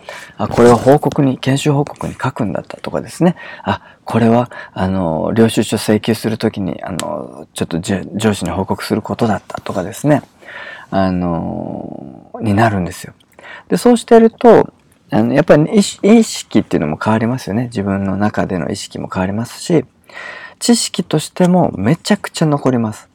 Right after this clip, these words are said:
これはもう間違いなくです。自分で残しておくための行動に変換することで、脳も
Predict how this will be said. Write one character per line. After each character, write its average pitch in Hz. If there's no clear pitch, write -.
こ -
れ 123
は 123
も 98
う -
間 98
違 139
い 113
な 92
く 76
で 101
す。 -
自 127
分 156
で 160
残 135
し -
て -
お 120
く -
た -
め 185
の 131
行 107
動 107
に 101
変 107
換 117
す -
る 117
こ 117
と 98
で、 165
脳 120
も 175